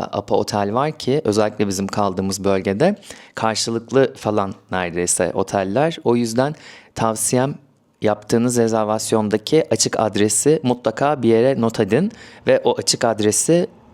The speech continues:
haritalara, artık hangi uygulamayı kullanıyorsanız ona girip haritalarda böyle büyüterek otelinizin tam konumunu ve otelinizi mutlaka gitmeden önce bir yerlere kaydedin ki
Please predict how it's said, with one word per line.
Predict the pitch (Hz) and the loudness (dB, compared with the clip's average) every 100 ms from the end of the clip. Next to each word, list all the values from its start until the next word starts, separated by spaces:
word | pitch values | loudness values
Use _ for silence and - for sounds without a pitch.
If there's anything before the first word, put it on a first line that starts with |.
| - - | -20 -4
haritalara, | 117 113 - 107 101 101 - | -2 0 0 0 0 0 -2
artık | 101 - - | -4 -6 -4
hangi | 113 110 | -2 0
uygulamayı | 107 101 104 104 107 | 0 0 0 0 -2
kullanıyorsanız | - 110 107 110 107 107 139 185 - | -2 0 0 0 0 0 0 -2 -2
ona | 113 127 | 0 2
girip | 117 131 - - - - | 2 0 -4 -12 -20 -6
haritalarda | - 120 123 120 117 113 113 | -2 0 0 0 2 2 2
böyle | 123 143 | 2 2
büyüterek | 107 113 110 135 151 - | 0 -2 0 0 0 -2
otelinizin | 117 120 117 117 123 139 | 0 2 2 0 -2 -2
tam | 127 123 | -2 -2
konumunu | 127 117 107 101 135 190 - - - | -2 0 0 0 0 -2 -8 -20 -2
ve | 120 | 0
otelinizi | 117 123 110 113 113 147 143 | 2 2 2 0 0 0 0
mutlaka | 120 117 110 143 | -2 -2 0 0
gitmeden | 127 143 113 107 117 | -2 -2 0 2 2
önce | 110 104 151 - | 2 2 0 0
bir | 113 | 0
yerlere | 107 104 120 | 2 0 -2
kaydedin | 143 117 104 104 113 123 | -2 -2 0 0 0 0
ki | 151 170 | 0 0